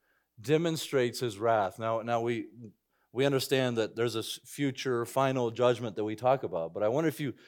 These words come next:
you understand that one of the ways that God exercises and demonstrates his wrath today is to say to people,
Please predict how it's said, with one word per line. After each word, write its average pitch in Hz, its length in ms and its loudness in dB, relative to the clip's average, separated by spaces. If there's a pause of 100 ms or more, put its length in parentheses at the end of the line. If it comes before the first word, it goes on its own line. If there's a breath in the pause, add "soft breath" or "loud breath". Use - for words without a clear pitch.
(180 soft breath)
you 123 180 0
understand 143 560 2
that 123 80 2
one 135 160 4
of 180 80 4
the 151 60 8
ways 127 300 4
that 117 80 -2
God 127 300 4
exercises 131 1040 2
and 120 200 -6
demonstrates 139 520 -2
his 123 160 -4
wrath 120 360 2 (320 soft breath)
today 120 560 8
is 107 220 -4
to 120 120 -6
say 147 460 4 (120)
to 127 300 -6 (240)
people, 117 480 -2